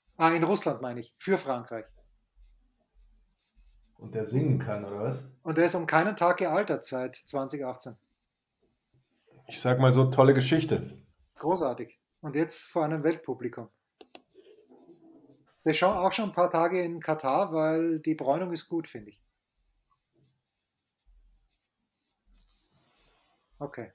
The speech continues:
Speaker 1: also es, es tut sich einiges oder auch nicht und ich hoffe, dass es bald losgeht. Cafu erwarten wir, Matthäus erwarten wir. Ich weiß noch, die erste W-M-Auslosung, die ich mitbekommen hab, war auch achtundsiebzig, aber damals,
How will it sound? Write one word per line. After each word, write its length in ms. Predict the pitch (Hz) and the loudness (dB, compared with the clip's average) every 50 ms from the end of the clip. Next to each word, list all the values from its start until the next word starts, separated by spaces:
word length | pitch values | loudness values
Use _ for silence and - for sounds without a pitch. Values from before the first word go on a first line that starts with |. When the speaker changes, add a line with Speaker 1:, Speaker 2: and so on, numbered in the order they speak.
| _ - | _ -10
Speaker 1:
also 240 | 160 156 147 135 | -4 -4 -4 -4
es, 320 | 143 131 - - - - _ _ _ _ _ _ - | -4 -8 -10 -14 -18 -20 _ _ _ _ _ _ -8
es 160 | 170 156 - | -6 -6 -2
tut 200 | - 226 269 269 | 0 0 0 0
sich 160 | 269 220 202 | 0 -2 -2
einiges 600 | 160 160 175 202 214 208 247 262 - - - - - | 0 0 0 0 0 0 -2 -2 -4 -6 -12 -12 -8
oder 240 | 196 175 170 190 185 | -2 -2 0 2 2
auch 140 | 156 147 143 | 0 0 0
nicht 340 | 151 170 240 247 - - - | -2 -2 -2 -2 -6 -10 -12
und 180 | 185 180 170 | -12 -8 -8
ich 120 | 175 - - | -8 -4 -2
hoffe, 160 | 180 196 - | -2 -4 -2
dass 120 | - 190 175 | -6 -6 -6
es 120 | 170 170 | -6 -2
bald 180 | - 165 156 156 | 0 0 0 2
losgeht. 500 | 147 156 185 185 - 226 226 226 233 - _ _ _ _ _ _ _ _ - | 0 -2 -2 -2 -2 -4 -4 -4 -6 -12 _ _ _ _ _ _ _ _ -6
Cafu 500 | - - 170 156 - - 196 233 269 233 | 2 2 2 2 2 0 0 2 2 4
erwarten 540 | 196 180 165 165 165 180 208 - - 214 196 | 2 2 2 4 4 4 4 2 0 -2 0
wir, 180 | 208 214 214 208 | 0 2 2 2
Matthäus 520 | 175 170 160 - 151 170 196 226 233 226 | 0 -2 -2 0 0 2 2 2 0 -4
erwarten 500 | 202 185 165 160 156 175 180 - 196 185 | -4 -2 0 2 2 2 0 -2 -2 0
wir. 260 | 175 185 185 185 185 - _ _ _ _ _ _ _ _ _ _ _ _ _ _ _ _ _ _ _ _ _ _ _ _ _ _ _ _ - - _ _ _ _ _ _ _ _ _ _ | 2 4 4 2 0 -6 _ _ _ _ _ _ _ _ _ _ _ _ _ _ _ _ _ _ _ _ _ _ _ _ _ _ _ _ -20 -20 _ _ _ _ _ _ _ _ _ _
Ich 200 | - 165 156 - 151 | -6 -6 -4 4 6
weiß 220 | 175 190 208 202 | 6 6 6 4
noch, 160 | 247 196 - | 0 -4 0
die 100 | - 190 | 0 0
erste 460 | 185 175 202 208 202 - 220 202 175 | 2 4 4 2 2 2 0 0 2
W-M-Auslosung, 680 | 170 175 160 196 226 214 190 - - 180 180 180 170 160 | 2 0 -2 -2 0 0 -2 0 0 0 0 0 0 -2
die 60 | 185 | -2
ich 180 | 208 175 - | -2 -4 -4
mitbekommen 580 | - 240 - - 185 170 - 151 139 139 143 135 | -6 -6 -2 0 0 0 2 0 -2 -2 -2 -2
hab, 280 | 131 139 160 - - - | 0 -2 -2 -2 -4 -14
war 380 | - 127 127 151 151 160 - - | -10 0 4 6 6 6 4 4
auch 220 | 160 196 220 - | 2 2 2 2
achtundsiebzig, 800 | - - 139 139 - - 160 160 143 131 147 185 180 - 226 175 160 | -4 -10 -10 -10 -8 -8 -8 -8 -6 -2 -4 -4 -4 -4 -6 -4 -2
aber 140 | 151 156 156 | 0 0 0
damals, 840 | 151 139 139 156 180 190 190 190 190 180 - - - - - _ | 0 0 -2 0 0 0 0 0 -2 -2 -6 -10 -16 -18 -20 _